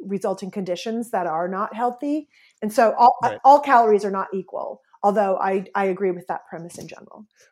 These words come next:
Speaker 2: Right. Well, e-, so even when you go vegan, there's, um, you know, one of the things I, I did was I used a calorie counting, um, nutritional
Speaker 1: Mm-hmm.
Speaker 2: counting s-, uh,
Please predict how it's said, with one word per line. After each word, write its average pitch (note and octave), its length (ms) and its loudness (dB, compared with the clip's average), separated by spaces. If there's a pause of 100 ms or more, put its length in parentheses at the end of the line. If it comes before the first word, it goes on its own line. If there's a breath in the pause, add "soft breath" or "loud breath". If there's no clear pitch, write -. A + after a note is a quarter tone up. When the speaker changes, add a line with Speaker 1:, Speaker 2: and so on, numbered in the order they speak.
(220 soft breath)
Speaker 2:
Right. C#3+ 240 0
Well, C#3+ 160 -4
e-, D3+ 180 -2
so D#3 140 -4
even C#3 300 -4
when C3 100 -6
you B2 80 -6
go A#2+ 160 -8
vegan, A2+ 360 -10
there's, A2 420 -14
um, A2 580 -14
you B2+ 140 -14
know, G#2+ 140 -10
one A#2 120 -10
of A#2+ 100 -8
the - 60 -20
things A#2+ 260 -10
I, A2+ 200 -6
I A#2 180 -12
did G#2+ 300 -14
was A2 240 -14
I A2+ 200 -14
used A#2 280 -12
a A#2 60 -16
calorie A#2 360 -14
counting, A2 460 -16 (200)
um, A2+ 440 -16
nutritional A#2 800 -12
Speaker 1:
Mm-hmm. F#3 260 -10 (640)
Speaker 2:
counting A#2+ 320 -12
s-, - 240 -18 (100)
uh, A2+ 160 -12